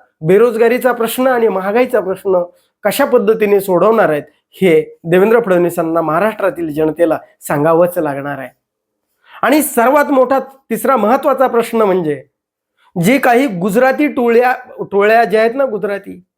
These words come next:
त्या महाराष्ट्रातील उद्योगधंदे पळवणाऱ्या ज्या टोळ्या आहेत की जे काही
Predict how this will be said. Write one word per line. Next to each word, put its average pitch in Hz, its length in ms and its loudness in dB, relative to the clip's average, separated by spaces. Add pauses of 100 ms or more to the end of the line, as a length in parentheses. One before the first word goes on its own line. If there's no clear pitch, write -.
(460)
त्या 269 120 2
महाराष्ट्रातील 269 760 2
उद्योगधंदे 262 800 2
पळवणाऱ्या 247 580 0
ज्या 240 140 0
टोळ्या 190 340 -2
आहेत 165 120 -4 (1080)
की 277 120 4 (100)
जे 240 220 2
काही 247 420 0